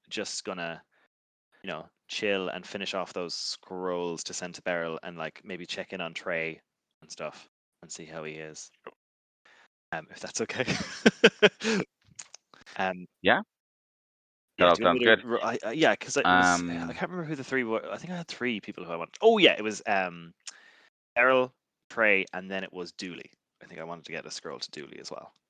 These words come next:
Speaker 2: Who was the
Speaker 1: Beryl.
Speaker 2: first one you said?
Speaker 1: Is it Beryl? No, Bevan.
Speaker 2: Oh, yes.
Speaker 1: Bevel. Bevel. I knew
Speaker 2: Bevel.
Speaker 1: it was Be-, um, Bevel, 'cause it's
Speaker 2: Bevel.
Speaker 1: Neville. Neville and Bevel.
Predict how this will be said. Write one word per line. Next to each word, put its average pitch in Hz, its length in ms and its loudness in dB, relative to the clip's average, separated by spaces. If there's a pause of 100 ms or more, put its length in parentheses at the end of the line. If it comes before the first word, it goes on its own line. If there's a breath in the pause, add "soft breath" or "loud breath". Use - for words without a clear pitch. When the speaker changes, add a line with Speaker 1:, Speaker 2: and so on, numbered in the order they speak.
(680)
Speaker 2:
Who 85 60 -8
was 101 100 -4
the 113 80 -4
Speaker 1:
Beryl. 90 100 0
Speaker 2:
first 117 140 0
one 117 100 -4
you 123 60 -4
said? - 240 -10 (1400)
Speaker 1:
Is 139 80 -6
it 151 60 -8
Beryl? 165 220 6
No, 120 120 0
Bevan. 101 280 6
Speaker 2:
Oh, 101 180 10
yes. 110 180 8
Speaker 1:
Bevel. - 240 -12
Bevel. - 320 -10
I - 60 -16
knew 107 100 -12
Speaker 2:
Bevel. 90 240 6
Speaker 1:
it 98 40 -4
was 90 100 -6 (540 loud breath)
Be-, 98 60 -2
um, 92 400 0
Bevel, - 480 -8
'cause - 160 -14
it's - 320 -10
Speaker 2:
Bevel. 85 240 2
Speaker 1:
Neville. 92 340 -6 (300)
Neville 120 320 4
and 104 120 0
Bevel. 87 320 -2